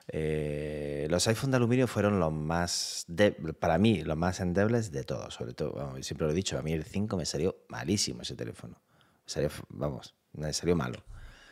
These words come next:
Eh, es el único, de hecho, que no tengo. El resto los tengo todos ahí, en cajas. El cinco no lo tengo, porque es-, se destrozó. Eh, y para mí, el ace-, o sea, yo cuando tenía el cinco, eh, ta-, el cinco S, el, no, el cinco S no lo tuve, el seis.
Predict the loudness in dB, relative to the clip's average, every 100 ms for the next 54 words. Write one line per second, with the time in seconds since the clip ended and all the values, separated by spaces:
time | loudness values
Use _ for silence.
0 | -20 -20 -20 -20 _ _ _ -18 -4 0
1 | 2 4 4 6 6 6 6 4 2 2
2 | 2 0 0 0 2 0 2 -2 -2 -4
3 | -2 -2 -2 -4 -8 -8 -12 -12 -8 -8
4 | -8 -14 -20 _ -16 -6 -4 -2 -4 -6
5 | 2 2 2 -2 -2 -2 -2 -4 -10 -16
6 | -6 -4 -4 -8 _ -6 -4 -2 -4 -4
7 | -6 -6 -10 _ -20 -20 -20 -20 -20 -20
8 | _ _ _ -6 0 4 4 4 2 0
9 | -2 -2 0 2 2 4 4 6 4 2
10 | 0 -2 2 6 6 6 6 4 4 4
11 | 4 4 4 4 6 4 4 4 4 4
12 | 2 2 0 0 0 0 -2 -2 -2 2
13 | 6 6 6 4 4 4 2 2 2 2
14 | 0 -2 0 2 4 4 4 2 4 2
15 | 4 2 0